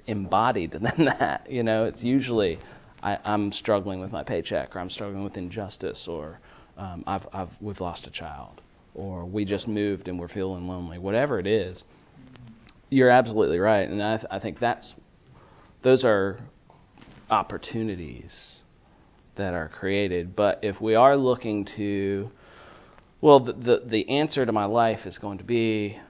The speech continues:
oh, I have the degree, or I have the job, or I have the spouse, or I have the kids, um, and we think those things are the means to the good life, we are missing out on what God has actually done for us in Christ.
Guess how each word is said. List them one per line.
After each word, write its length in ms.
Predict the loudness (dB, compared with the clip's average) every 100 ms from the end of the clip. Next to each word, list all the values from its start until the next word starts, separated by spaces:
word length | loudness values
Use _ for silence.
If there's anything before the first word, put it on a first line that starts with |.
| -16 -8
oh, 260 | -6 -6 -8 -14 -6
I 120 | -4
have 160 | -2
the 80 | -6
degree, 540 | -8 -2 0 0 -4 -12
or 220 | -10 -4 -4
I 120 | -2
have 400 | -2 -2 -2 -4
the 100 | -6
job, 500 | 0 0 2 0 -4
or 100 | -8
I 100 | -8
have 220 | -8 -10
the 80 | -12
spouse, 600 | -12 -4 -2 -2 -6 -12 -10
or 60 |
I 80 | -6
have 220 | -4 -4
the 80 | -10
kids, 720 | -6 -2 0 -2 -6 -14 -16 -10
um, 400 | -8 -8 -8 -12
and 120 | -10
we 100 | -8
think 320 | -8 -8 -10 -12 -14 -14 -6
those 600 | 0 0 2 0 -2 -6 -8
things 540 | -6 -4 -4 -6 -10 -16 -20 -20 _ _ -8
are 120 | -2 -2
the 120 | -2
means 520 | -2 -2 -2 -2 -6 -6
to 180 | -4 -2
the 100 | 0
good 220 | 0 0
life, 320 | 0 0 -4 -12 -8 -8 0
we 140 | 6 10
are 160 | 10
missing 420 | 8 2 -2 -6 -6
out 220 | -4 -6
on 160 | -6 -8
what 180 | -8
God 240 | -6 -4 -4
has 160 | -6
actually 360 | -8 -10 -10 -10
done 280 | -6 -6 -8
for 180 | -8 -10
us 180 | -10 -14
in 60 | -18
Christ. 640 | -16 -14 -14 -18 -20 -18